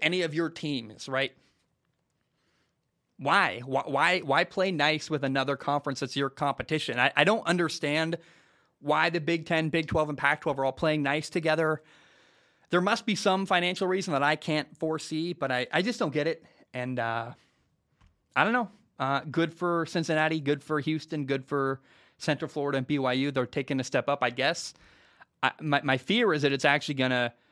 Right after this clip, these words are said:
instead of elevate those four programs, it's actually gonna diminish a little bit the Big twelve. So we'll see what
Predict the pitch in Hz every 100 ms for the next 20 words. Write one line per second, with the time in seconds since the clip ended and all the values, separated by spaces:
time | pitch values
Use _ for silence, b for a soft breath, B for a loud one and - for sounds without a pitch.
0 | b b b 147 - - 208 185 151 170
1 | 160 160 147 143 147 143 151 131 - -
2 | - 139 160 180 185 151 156 143 - 139
3 | 127 120 - _ _ 131 135 131 135 151
4 | - 139 143 143 127 131 131 - 120 139
5 | 156 - - - 131 117 b b b b
6 | b 269 302 214 175 -